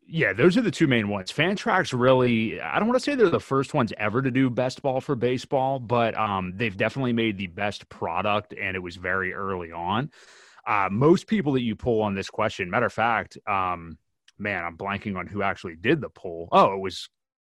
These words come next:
a few weeks back, actually did a poll on where people prefer to play, and it wa-, Fantrax won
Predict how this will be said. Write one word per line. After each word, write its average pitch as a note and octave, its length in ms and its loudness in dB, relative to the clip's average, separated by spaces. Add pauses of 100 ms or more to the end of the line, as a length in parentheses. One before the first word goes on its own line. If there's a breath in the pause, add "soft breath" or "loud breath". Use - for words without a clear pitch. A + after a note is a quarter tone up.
(720)
a G#2 120 -4
few A2+ 340 -2
weeks G2+ 320 -6
back, F2 360 -4
actually F#2 360 -6
did F#2 200 -6
a F2+ 60 -6
poll F#2+ 540 -8 (460 loud breath)
on F#2 480 -4 (180)
where G#2+ 320 0
people G#2+ 260 -6
prefer G2+ 300 -4
to F2+ 80 -2
play, A2+ 360 0
and F2+ 100 -4
it F2 60 -8
wa-, G2 200 -4
Fantrax G2 540 -4
won E2+ 340 -8